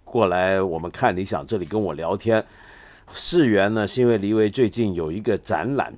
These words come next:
正在七九八的唐人画廊展出，这个展览叫做《童话》。有人跟我说这是一个网红展览，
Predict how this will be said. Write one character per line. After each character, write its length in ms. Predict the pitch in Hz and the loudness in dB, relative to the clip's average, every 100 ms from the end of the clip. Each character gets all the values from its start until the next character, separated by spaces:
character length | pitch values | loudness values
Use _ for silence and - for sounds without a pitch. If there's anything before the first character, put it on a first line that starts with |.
| - | -10
正 240 | - 113 98 | 0 0 2
在 240 | 120 98 | 2 2
七 320 | 85 - 143 | 0 -4 -4
九 220 | 123 90 | 0 -2
八 200 | 73 113 | 2 2
的 140 | 113 92 | 2 -2
唐 340 | - 95 98 | -4 -4 -2
人 260 | 139 98 107 | 0 0 0
画 340 | - 127 92 | 4 6 6
廊 280 | 78 78 87 | 2 -4 -6
展 240 | - 78 62 | -6 -8 -8
出， 320 | - 117 113 _ _ _ _ | -8 -4 -4 _ _ _ _
这 120 | 175 | 0
个 140 | 131 113 | 2 2
展 320 | - 101 147 | 2 0 2
览 180 | 95 67 | -2 -2
叫 180 | - 110 | 0 0
做 280 | 95 113 90 | 2 0 0
《童 420 | - 95 90 123 | -4 -12 -10 -10
话》。 380 | - - 151 - - - - - | -6 2 2 2 -10 -20 -20 -10
有 280 | - 143 143 | 6 8 8
人 240 | 143 180 190 | 6 6 4
跟 220 | 226 226 | 4 6
我 200 | 139 92 | 6 4
说 400 | - 156 160 160 | 4 6 8 8
这 260 | 160 175 135 | 8 6 6
是 260 | - 165 | 4 2
一 160 | 143 135 | 2 0
个 300 | 104 143 117 | 2 6 6
网 480 | 101 123 113 98 95 | 6 8 8 8 0
红 340 | 113 135 214 | -2 0 2
展 320 | - 78 113 | 4 4 4
览， 180 | 139 67 | 2 0